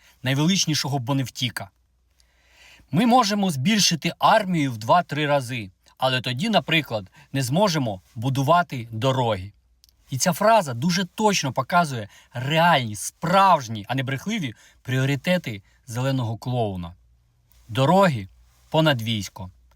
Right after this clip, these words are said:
крадівництво понад безпеку і життя українців, набивання власних кишень баблом понад збереження України. Власне, ми і зараз вихаркуємо наслідки цих пріоритетів.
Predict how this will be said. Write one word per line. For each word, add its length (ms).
крадівництво 1000
понад 320
безпеку 680
і 80
життя 400
українців, 760
набивання 580
власних 560
кишень 460
баблом 680
понад 320
збереження 560
України. 680
Власне, 520
ми 140
і 340
зараз 600
вихаркуємо 960
наслідки 560
цих 300
пріоритетів. 760